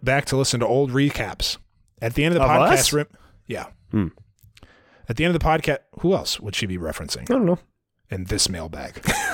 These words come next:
Speaker 1: <laughs> Recently, I've been hitting up other podcasts that are way better.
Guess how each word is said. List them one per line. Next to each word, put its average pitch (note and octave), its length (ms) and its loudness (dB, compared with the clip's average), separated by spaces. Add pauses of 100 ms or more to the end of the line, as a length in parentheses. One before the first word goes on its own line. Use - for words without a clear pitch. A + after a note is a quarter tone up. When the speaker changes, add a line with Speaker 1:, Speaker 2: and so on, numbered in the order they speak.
(260)
Speaker 1:
<laughs> - 600 -4
Recently, G#3 280 2
I've F3 60 2
been D3+ 120 -2
hitting F3+ 200 0
up G3+ 80 0 (100)
other D#3+ 180 2
podcasts C3+ 520 -2
that B3 100 4
are A2+ 40 2
way A#2+ 160 6
better. G3+ 640 2